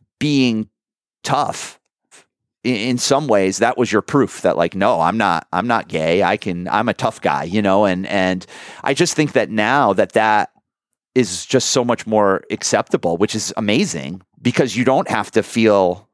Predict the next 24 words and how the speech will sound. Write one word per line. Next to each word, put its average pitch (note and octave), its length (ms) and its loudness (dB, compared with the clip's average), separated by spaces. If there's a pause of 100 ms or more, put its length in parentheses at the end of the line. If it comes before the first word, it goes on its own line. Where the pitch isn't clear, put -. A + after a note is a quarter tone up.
and, A#2+ 200 0
and, C#3+ 140 2
you D#3+ 80 4
know, C#3 100 4
and C3 160 2
this F#3 140 0
is C#3+ 140 0
where A2+ 180 4
I G2+ 80 2
think A#2 220 -2 (120)
we G2+ 120 -6
could - 140 -4
put G#2+ 120 2
our F2+ 100 2
foots - 260 -2
in E2+ 80 -2
our E2 100 -4
mouths D#2 220 -10
because F#2 300 -6
I, F#2 120 -2
I'm F2+ 180 -4
not F#2+ 240 0
gay. F2+ 380 2 (240)
I'm, F#2+ 520 -6